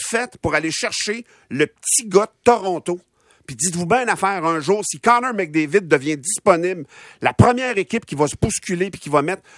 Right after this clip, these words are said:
tout en œuvre pour aller le chercher, je t'en nomme tout de suite. C'est les Maple Leafs de Toronto.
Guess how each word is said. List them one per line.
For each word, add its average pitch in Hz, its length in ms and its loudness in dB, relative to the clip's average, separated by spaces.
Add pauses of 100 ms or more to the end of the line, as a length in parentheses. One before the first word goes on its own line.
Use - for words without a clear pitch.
(300)
tout 330 240 2
en 233 220 2
œuvre 233 160 -2
pour 185 120 -4
aller 156 120 0
le 147 80 -6
chercher, 214 440 -4 (200)
je - 80 -14
t'en 147 180 4
nomme 175 220 -2
tout 302 100 2
de 294 60 -4
suite. 247 300 0 (180)
C'est - 160 -6
les 131 120 -4
Maple 208 400 2
Leafs 175 360 -6
de 139 100 2
Toronto. 151 680 2